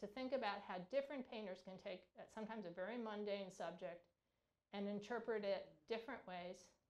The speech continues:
all valid, all, you know, full of skill, all creating a kind of world. Some you like more than others, but there are different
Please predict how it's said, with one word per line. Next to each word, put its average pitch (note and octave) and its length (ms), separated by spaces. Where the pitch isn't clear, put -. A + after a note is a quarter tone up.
all B3 460
valid, G3 520
all, G#3 460
you G#3 100
know, F3 140
full G#3+ 180
of G#3 80
skill, G3 580
all F#3+ 420
creating G3+ 460
a F#3 180
kind G3 200
of F3+ 120
world. F#3 420
Some G3+ 260
you G3 100
like F#3+ 300
more G3 200
than G3+ 140
others, G#3+ 380
but G#3+ 220
there A3+ 100
are A3+ 220
different D4 360